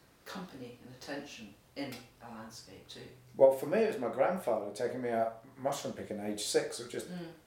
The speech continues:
Speaker 2: totally changed my life experience.
Speaker 1: My,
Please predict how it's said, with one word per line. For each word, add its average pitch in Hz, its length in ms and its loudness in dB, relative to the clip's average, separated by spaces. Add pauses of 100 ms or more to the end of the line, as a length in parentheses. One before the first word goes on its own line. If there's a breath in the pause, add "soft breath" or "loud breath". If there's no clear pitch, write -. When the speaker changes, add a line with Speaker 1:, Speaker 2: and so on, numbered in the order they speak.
(120)
Speaker 2:
totally 107 520 -2
changed 104 540 -4 (840 soft breath)
my 98 340 -6 (420)
life 95 380 -6 (140)
experience. - 720 -10 (760)
Speaker 1:
My, 151 120 -8